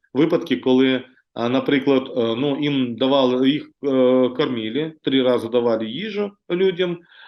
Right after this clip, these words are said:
е, їм давали можливість там вийти в, до, е, туалетів, але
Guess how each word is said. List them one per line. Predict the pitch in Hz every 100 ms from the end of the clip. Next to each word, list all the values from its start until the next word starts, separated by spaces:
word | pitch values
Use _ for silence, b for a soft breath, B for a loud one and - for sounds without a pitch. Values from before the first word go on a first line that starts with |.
| B _ 135
е, | 143 147 147 151 -
їм | 165 165 147 143 117
давали | 139 143 139 139
можливість | 135 107 131 127 123
там | 120 113 113
вийти | 117 113 127 131 127 123
в, | 104 - -
до, | 131 123
е, | 113 117 117 113
туалетів, | 123 113 117 160 190 170 b -
але | 127 135 113 82